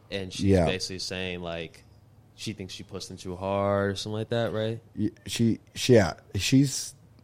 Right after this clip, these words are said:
Speaker 2: I don't know if they're, are they exclusive? I know we had the exclusivity talk before. So they must have talked about it before and they
Speaker 1: Right.
Speaker 2: were not exclusive.
Speaker 1: Right.
Speaker 2: But now she wants to bring it back up. Um, and she's wondering if that's too fast. Now, she doesn't give us any goddamn times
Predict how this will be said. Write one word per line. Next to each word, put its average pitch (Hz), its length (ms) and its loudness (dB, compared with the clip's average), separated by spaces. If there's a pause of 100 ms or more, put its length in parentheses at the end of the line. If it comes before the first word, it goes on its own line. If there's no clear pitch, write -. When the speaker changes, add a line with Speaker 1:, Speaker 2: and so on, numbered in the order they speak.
(160)
Speaker 2:
I 107 160 0
don't 135 120 4
know 156 80 6
if 131 40 0
they're, 127 140 2
are 101 80 6
they 123 120 10
exclusive? 139 460 0
I 110 60 -4
know 98 120 0
we 104 120 0
had 95 80 0
the 90 80 -2
exclusivity 90 360 -4
talk 92 280 -4
before. 95 840 0
So 107 220 2
they 95 240 4
must 120 240 4
have 123 100 0
talked 139 340 2
about 120 200 4
it 104 60 0
before 104 300 0
and 95 200 -2 (260)
they - 140 2
Speaker 1:
Right. - 80 4
Speaker 2:
were 101 100 4
not 95 160 2
exclusive. - 580 -4 (160)
Speaker 1:
Right. 82 200 -10 (240)
Speaker 2:
But 95 100 2
now 101 160 4
she 104 140 0
wants 95 220 0
to 82 60 -2
bring 85 200 0
it 76 100 -6
back 71 220 -8
up. - 160 -8 (640)
Um, 87 200 0
and 90 140 -2
she's 143 260 2
wondering 120 360 4
if 101 100 -2
that's 98 260 -2
too 101 220 0
fast. 76 360 -6 (320)
Now, 104 260 0
she 107 180 0
doesn't 127 160 6
give 117 100 4
us 107 80 -2
any 113 140 4
goddamn 98 420 0
times 98 720 -2